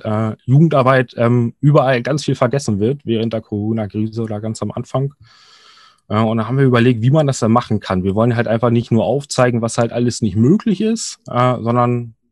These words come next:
was wieder möglich ist und was es für Vielfältigkeit in Buxtehude gibt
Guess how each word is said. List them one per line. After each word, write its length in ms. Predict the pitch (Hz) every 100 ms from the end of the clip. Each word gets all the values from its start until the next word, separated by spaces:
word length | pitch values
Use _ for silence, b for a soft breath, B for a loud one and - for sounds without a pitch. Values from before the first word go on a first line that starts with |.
| _ _ -
was 380 | 101 107 - 120
wieder 220 | 120 123
möglich 460 | 117 147 147 139
ist 260 | 143 143 -
und 220 | 117 113 -
was 300 | 101 - 131
es 80 |
für 140 | - 117
Vielfältigkeit 840 | - 151 156 101 98 95 - 104
in 120 | 107 104
Buxtehude 460 | 110 - 98 117
gibt 320 | 127 160 -